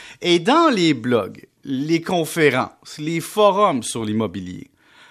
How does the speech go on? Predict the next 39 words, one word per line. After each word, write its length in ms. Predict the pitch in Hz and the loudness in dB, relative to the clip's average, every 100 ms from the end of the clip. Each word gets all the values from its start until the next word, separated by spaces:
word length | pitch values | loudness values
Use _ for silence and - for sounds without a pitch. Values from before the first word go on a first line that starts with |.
| _ - | _ 0
on 160 | 202 | 2
parle 280 | 208 240 240 | 6 8 8
beaucoup 340 | 196 208 320 247 | 4 -2 -4 -2
de 200 | 175 185 - - | -2 -2 -8 -4
créativité 1160 | 214 240 220 185 - - 151 139 139 - 131 - _ | 0 4 4 2 -2 -6 -6 -12 -12 -12 -12 -14 _
de 100 | 104 | -12
financement. 680 | 104 - 107 92 90 - 104 - - | -12 -6 -6 -6 -8 -8 -10 -10 -14
Faut 220 | - 311 | 0 0
que 60 | 269 | 0
tu 80 | - | -2
penses 340 | - 247 247 185 | 2 2 2 0
à 60 | |
l'extérieur 680 | 170 170 - 165 151 175 180 | 0 -2 -4 -4 -2 -2 -2
de 60 | 123 | -2
la 80 | |
boîte. 340 | 98 104 98 - _ - - | -4 -4 -6 -8 _ -18 -6
Ce 140 | - | -2
qui 180 | - 262 | 0 2
veut 160 | 196 | 2
dire, 260 | 151 170 185 | 4 2 2
par 180 | 135 113 | 2 2
exemple, 460 | 110 107 113 98 - - - | -2 -4 -6 -6 -12 -20 -6
si 280 | - - 403 | 0 0 2
t'as 140 | 330 | 2
pas 140 | - 302 | 4 4
la 100 | 240 | 6
mise 200 | 254 214 | 2 4
de 120 | 202 | 2
fonds 220 | 190 254 | 2 0
pour 120 | 220 | 0
un 140 | 170 170 | 0 0
immeuble, 400 | 170 190 226 170 - | 2 2 2 -2 -14
va 200 | 165 254 | -2 0
te 80 | 381 | 2
chercher 380 | - 202 - 254 | 0 -2 0 -2
un 60 | 240 | 0
prêteur 480 | 185 165 202 190 | 2 2 4 2
privé. 540 | 175 143 123 117 262 349 _ _ | 2 -2 -2 0 -2 -6 _ _
Hein ? 220 | 110 175 | 0 2